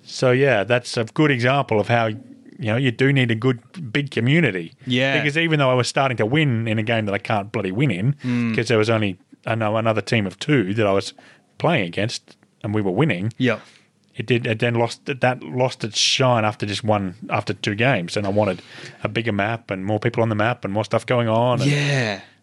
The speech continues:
Speaker 1: yeah. So I think it
Speaker 2: Ah,
Speaker 1: does. I think a
Speaker 2: interesting.
Speaker 1: game does need a good community to keep going.
Speaker 2: Yeah, yeah.
Speaker 1: But they can do the server converging, like World of Warcraft did the same thing when they
Speaker 2: Yep.
Speaker 1: started losing players.
Speaker 2: Yeah.
Speaker 1: They amalgamated servers, so the player community on each individual server
Speaker 2: Mm.
Speaker 1: stayed high.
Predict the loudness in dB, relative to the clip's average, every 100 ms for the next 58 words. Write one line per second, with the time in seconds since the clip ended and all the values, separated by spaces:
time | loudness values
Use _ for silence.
0 | -6 -2 0 0 0 0 0 0 0 0
1 | 2 0 0 0 -2 0 0 0 -2 -2
2 | -2 -2 -2 0 0 -2 -6 -6 -4 -4
3 | -4 -8 -14 -20 -20 -20 -16 -4 0 2
4 | 0 0 2 2 2 0 0 2 4 2
5 | -2 -14 -10 -2 2 2 2 0 0 2
6 | 2 4 2 2 2 0 2 2 2 2
7 | -2 -2 -6 -4 -4 -2 0 0 0 0
8 | 0 0 -2 -4 -6 0 2 4 2 -2
9 | -2 0 0 0 2 2 2 2 0 0
10 | 0 2 4 2 0 -2 -2 0 0 0
11 | -4 -4 -4 -4 -6 -6 -6 -6 -6 -8
12 | -2 2 4 2 -2 -2 0 2 2 2
13 | 2 0 2 2 0